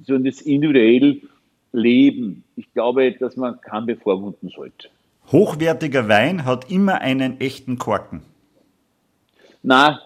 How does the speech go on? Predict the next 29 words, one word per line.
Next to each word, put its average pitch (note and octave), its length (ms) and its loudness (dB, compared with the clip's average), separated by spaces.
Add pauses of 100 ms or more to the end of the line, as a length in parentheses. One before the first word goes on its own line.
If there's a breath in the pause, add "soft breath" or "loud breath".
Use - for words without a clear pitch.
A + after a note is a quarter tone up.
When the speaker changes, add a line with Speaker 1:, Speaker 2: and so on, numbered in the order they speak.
(120)
Speaker 1:
das B2+ 140 -8
ist C#3 200 -6
auch A#2+ 220 -2
Blödsinn. D3 540 -4 (440 soft breath)
Ähm, B2 640 -4
bei B2+ 100 0
mir D3 360 2
ist E3 260 -4
es - 440 -6
so, D3+ 640 4 (120)
aber B2 200 -10
das C3 160 -12
ist C#3+ 120 -12
jetzt C#3+ 240 -10
grad C3 300 -6
witzig, D3 600 -12
aber B2+ 140 -6
das A#2+ 220 -14
hat B2+ 220 -8
nichts C#3+ 280 -14
damit C3 300 -6
zu - 80 -12
tun, D3 320 -6 (400)
dass B2 200 0
es C3+ 140 -8
nicht C#3 240 -8 (220)
anders D3+ 580 0
sein A#2 520 -6
kann. G2+ 300 -8